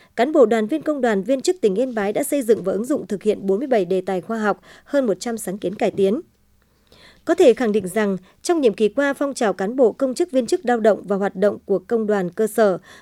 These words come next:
thuộc Công đoàn Viên chức tỉnh đã thực hiện thắng lợi mục tiêu Đại hội Công đoàn Viên chức tỉnh lần thứ năm đã đề ra. Các nghị quyết của công đoàn cấp trên được triển khai đầy đủ, đúng yêu cầu, được cụ thể hóa trong nghị quyết của Ban chấp hành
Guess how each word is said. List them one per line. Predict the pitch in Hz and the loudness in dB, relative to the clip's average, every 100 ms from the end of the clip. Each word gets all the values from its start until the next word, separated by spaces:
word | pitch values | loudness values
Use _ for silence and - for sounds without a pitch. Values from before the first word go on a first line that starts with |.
| _ | _
thuộc | 254 247 | 0 2
Công | 311 | 0
đoàn | 254 208 | 0 0
Viên | 185 247 | 0 -2
chức | 233 349 | -2 -2
tỉnh | - 220 180 - _ _ | 4 4 4 -6 _ _
đã | - 226 | -4 -2
thực | 294 196 | -2 -2
hiện | 202 190 | -4 -6
thắng | 196 190 | -10 -4
lợi | 277 226 | 0 2
mục | 190 175 - | 2 -2 2
tiêu | 247 240 | 4 6
Đại | 202 190 | 4 -2
hội | 190 208 | 0 -2
Công | - 240 | -2 -4
đoàn | 208 175 | -2 -2
Viên | 208 | -4
chức | 196 330 - | -4 -4 0
tỉnh | 208 | 0
lần | 180 165 | 0 -4
thứ | 180 | -6
năm | 185 220 | -6 -4
đã | 185 | -4
đề | 180 190 | -2 -2
ra. | 170 196 185 - _ _ - - - - | -2 -2 -4 -8 _ _ -20 -20 -16 0
Các | 359 | 2
nghị | 311 | 2
quyết | - 359 381 | 2 0 2
của | 214 | 2
công | 269 269 | 2 0
đoàn | 226 185 | 0 0
cấp | - - | 0 0
trên | - 254 208 | 0 0 2
được | 185 | -2
triển | - 175 | -2 -4
khai | 233 220 | -4 -2
đầy | 208 190 | 2 6
đủ, | 208 180 | 6 6
đúng | 185 190 | 2 -2
yêu | 254 233 | 0 0
cầu, | 214 196 180 - - - | 2 2 2 -4 -18 2
được | 247 | 2
cụ | 254 208 | 4 0
thể | 214 | 0
hóa | 185 190 190 | -4 -2 -4
trong | 247 302 | -4 -4
nghị | 262 190 | -2 -2
quyết | - 359 | -2 -2
của | 190 | -2
Ban | 180 220 | -2 -4
chấp | 214 320 | -6 -4
hành | 226 190 | -2 -2